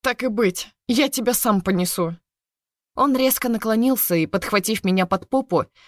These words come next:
закинул как мешок к себе на плечо, затем выпрямился и пошел со мной на выход. Я же была настолько ошеломлена, что не успела даже пискнуть.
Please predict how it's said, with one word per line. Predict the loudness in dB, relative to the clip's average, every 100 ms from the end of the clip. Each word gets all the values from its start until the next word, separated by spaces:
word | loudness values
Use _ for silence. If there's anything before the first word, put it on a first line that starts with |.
| -6
закинул | -2 0 2 2 2
как | 0 0
мешок | 0 2 2 0 -8
к | -4
себе | 0 2
на | 0
плечо, | 0 -2 0 0 0 _ _ _ _
затем | -2 0 0 0
выпрямился | 0 0 2 2 0 0 -4 -4
и | -4
пошел | 0 0 0 0
со | 0
мной | 2 2
на | 2 4
выход. | 2 0 -8 -10 _ _ _ _ _ _ _ -8
Я | -2 -2
же | -2
была | -2 2 2
настолько | 2 0 0 0 0 -2
ошеломлена, | 0 2 4 4 4 2 0 -4 _ _ -12
что | -2 2
не | 2
успела | 2 2 2 2
даже | 2 -2
пискнуть. | 0 0 0 -2 -4 -6 -14